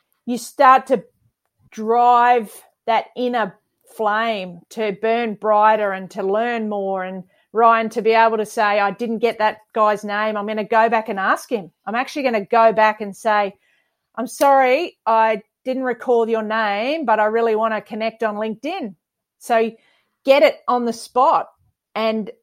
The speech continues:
but most of us are too afraid to go back and say, "I don't remember, sorry, I don't remember your name."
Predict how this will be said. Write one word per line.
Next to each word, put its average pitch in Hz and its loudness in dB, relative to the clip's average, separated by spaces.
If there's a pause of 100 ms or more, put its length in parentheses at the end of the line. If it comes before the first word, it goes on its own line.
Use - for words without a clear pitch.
(340)
but 247 2
most 320 2
of 240 0
us 214 0
are 226 0
too 247 0
afraid 240 0
to 226 -6
go 233 2
back 226 0
and 214 -8
say, 226 -2
"I 208 2
don't 214 0
remember, 208 -8
sorry, 208 -2
I 202 0
don't 196 -4
remember 196 -8
your 196 -6
name." 214 -8